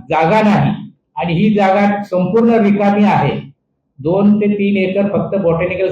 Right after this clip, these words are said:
Survey of इंडियामध्ये फ्रंटला आहे, बाकीची इथून तिथून सगळी मोकळी आहे. त्यामध्ये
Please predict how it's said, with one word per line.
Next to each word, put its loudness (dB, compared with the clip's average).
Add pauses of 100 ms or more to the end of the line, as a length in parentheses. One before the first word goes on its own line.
Survey 0
of -6
इंडियामध्ये -2
फ्रंटला 0
आहे, -2 (220)
बाकीची -4
इथून 0
तिथून 0
सगळी -2 (100)
मोकळी -4
आहे. -8 (460)
त्यामध्ये 0